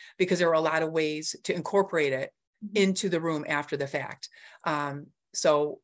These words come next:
Speaker 1: once we kind of went through all those decisions, like I said, Monday to Friday that week, we made a lot of decisions. We talked a lot.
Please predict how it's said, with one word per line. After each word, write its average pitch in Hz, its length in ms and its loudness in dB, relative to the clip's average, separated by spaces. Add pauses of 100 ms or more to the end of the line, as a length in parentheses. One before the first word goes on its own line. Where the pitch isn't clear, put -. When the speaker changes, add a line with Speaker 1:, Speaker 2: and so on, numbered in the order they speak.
(140)
Speaker 1:
once 170 300 -6
we 202 80 -6
kind 196 180 -2
of 175 80 2
went 180 200 0
through 175 140 -2
all 165 140 2
those 180 160 -2
decisions, 170 480 -2
like 147 100 -4
I 160 60 -6
said, 156 200 0
Monday 165 300 -2
to 160 80 -4
Friday 156 380 0
that 151 180 0
week, 156 300 -6
we 175 180 -6
made 151 320 0
a 147 180 -2
lot 147 400 2
of 147 100 0
decisions. 156 540 -6
We 151 100 -4
talked 147 280 -4
a 151 60 -4
lot. 147 320 -2